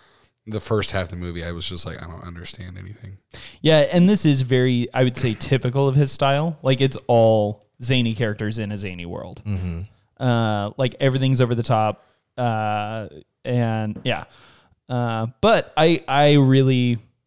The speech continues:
Speaker 2: I like this one. Uh, I, this is not my first time watching it, uh, and I definitely agree with Zach.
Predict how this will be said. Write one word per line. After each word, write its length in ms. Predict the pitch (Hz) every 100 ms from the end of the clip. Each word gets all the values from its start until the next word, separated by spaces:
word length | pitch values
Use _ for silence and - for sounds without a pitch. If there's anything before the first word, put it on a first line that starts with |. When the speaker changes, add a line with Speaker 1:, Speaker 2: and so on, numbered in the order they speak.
| -
Speaker 2:
I 80 | 139
like 220 | 131 131
this 260 | 131 127
one. 460 | 135 131 131 131 123 - -
Uh, 600 | 127 120 113 113 113 117 -
I, 480 | 127 123 123 120 120 127 _ _
this 300 | 135 147 -
is 160 | 135 127
not 120 | 135
my 80 | 131
first 200 | 135 131
time 120 | 131
watching 360 | 127 127 139 131
it, 240 | 131 -
uh, 360 | 120 117 113 110
and 140 | 123
I 80 | 131
definitely 380 | 123 113 120 117
agree 200 | 120 110
with 80 | 113
Zach. 400 | 113 107 110